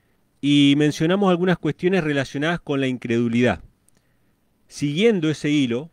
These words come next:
siguiendo ese hilo, siguiendo esa línea de pensamiento, la incredulidad que era denunciada o que era censurada por parte de Cristo a los escribas y fariseos. Ustedes recuerden que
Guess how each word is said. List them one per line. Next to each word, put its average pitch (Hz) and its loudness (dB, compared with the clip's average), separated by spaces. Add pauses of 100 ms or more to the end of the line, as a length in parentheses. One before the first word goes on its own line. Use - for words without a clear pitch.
siguiendo 135 0
ese 120 -2
hilo, 113 2
siguiendo 120 -4
esa - -6
línea 123 -4
de 98 -10
pensamiento, 123 -8 (920)
la 113 2
incredulidad 127 4
que 135 0
era 131 4
denunciada 127 2 (180)
o 101 -6
que 117 -4
era 107 0 (480)
censurada 135 0
por 110 -6
parte 143 -2
de 113 -2
Cristo 147 -6
a 113 0
los 101 -8
escribas 127 0
y 117 -2
fariseos. 113 -6
Ustedes 127 -4
recuerden 131 -4
que 104 -4